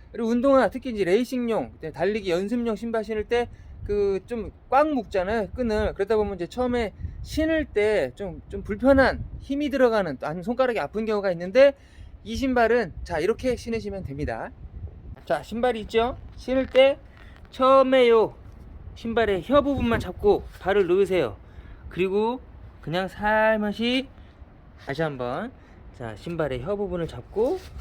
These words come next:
발을 충분히 넣으신 다음, 이리 여기 그냥 이렇게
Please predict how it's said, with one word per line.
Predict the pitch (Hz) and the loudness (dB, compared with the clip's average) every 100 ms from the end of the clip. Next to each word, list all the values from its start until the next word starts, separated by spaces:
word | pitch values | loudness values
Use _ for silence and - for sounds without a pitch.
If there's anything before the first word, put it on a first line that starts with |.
| - - | -14 -4
발을 | 151 147 | -4 -4
충분히 | 247 262 262 240 | -4 -4 -2 0
넣으신 | 151 180 202 208 | 0 0 0 -2
다음, | 175 190 233 175 - - - - 131 | 0 2 4 2 -4 -14 -18 -12 -8
이리 | 127 117 | -6 -6
여기 | 135 143 - - - - - - - - - - - - - - | -8 -10 -12 -16 -18 -18 -18 -14 -12 -12 -12 -12 -10 -8 -8 -6
그냥 | 180 190 | -4 -2
이렇게 | 165 - 185 | -4 -4 -6